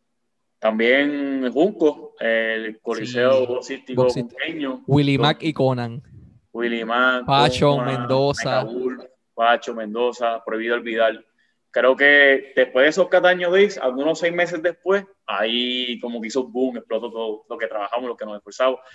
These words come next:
Speaker 1: Y me sentí feliz porque yo digo, "Contra, fue un reto, pero valió la pena". Y fui parte de esto, porque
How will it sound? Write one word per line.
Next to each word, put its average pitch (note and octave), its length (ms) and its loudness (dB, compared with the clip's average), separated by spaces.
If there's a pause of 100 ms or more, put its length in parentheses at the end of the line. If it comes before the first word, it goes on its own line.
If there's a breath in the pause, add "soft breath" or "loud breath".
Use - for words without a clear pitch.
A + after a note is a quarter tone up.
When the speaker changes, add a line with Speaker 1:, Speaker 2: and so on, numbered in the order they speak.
(220 loud breath)
Speaker 1:
Y A2 80 -12
me A2+ 120 -8
sentí A2 260 -8
feliz D3+ 220 4
porque D#3 340 4
yo C3 80 6
digo, C3+ 160 4
"Contra, C#3 420 2 (960)
fue B2 140 -8
un C3+ 160 -4
reto, D3 800 4
pero A#2+ 160 2
valió A2+ 180 2
la C3 140 6
pena". G#2+ 340 -6 (240)
Y A2 960 -8
fui C#3+ 180 0
parte C3 360 0
de A2+ 80 -2
esto, G#2+ 320 -14 (200)
porque G#2+ 960 -8